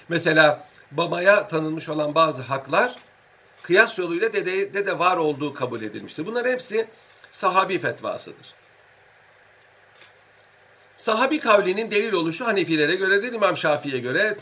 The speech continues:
sahabi üstün olmakla beraber içtihat cihetiyle diğerlerinden bir farkı yoktur. Yani sahabi kavli,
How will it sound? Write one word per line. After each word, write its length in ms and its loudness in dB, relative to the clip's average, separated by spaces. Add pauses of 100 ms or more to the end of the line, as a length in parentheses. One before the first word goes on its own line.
sahabi 640 -4
üstün 260 -8
olmakla 460 -6
beraber 460 0 (280)
içtihat 480 -6
cihetiyle 420 -8
diğerlerinden 580 -2
bir 80 -6
farkı 360 -6
yoktur. 280 -6
Yani 280 -2
sahabi 400 -4
kavli, 420 -6